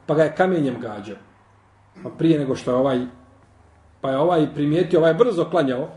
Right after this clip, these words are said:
pa je primijetio šta želi, pa je usporio namaz. Pa je nakon toga, jeli, kao i svakom je pravio nedaće kada je došao Hadžadž na vlast. Imao jednog učenika koji se zvao Ibn Wada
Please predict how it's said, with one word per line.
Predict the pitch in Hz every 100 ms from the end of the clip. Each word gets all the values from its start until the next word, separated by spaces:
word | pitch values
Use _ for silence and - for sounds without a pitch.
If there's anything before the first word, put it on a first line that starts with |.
| - _ _ _ _
pa | 185
je | 185
primijetio | 208 247 247 208
šta | - 214
želi, | 190 220 262
pa | 240
je | 226
usporio | 196 - 240 220
namaz. | 143 143 127 151 - _ _
Pa | 160
je | 160
nakon | 175 170 139
toga, | 160 135
jeli, | 139 151 - - _ _
kao | - 160
i | 139
svakom | 175 170 143
je | 135
pravio | 151 135
nedaće | 131 143 120 131 - - -
kada | 131
je | 127
došao | 127 - 135 139 - -
Hadžadž | 135 135 127
na | 123
vlast. | 139 123 - - _ _ - _ _
Imao | 185 240 185
jednog | 190 214 170 - -
učenika | 226 - 202 175 143
koji | 147 135
se | 139
zvao | 123 185 214 196 - - - _ _ -
Ibn | 175 170
Wada | 151 131 160 139 104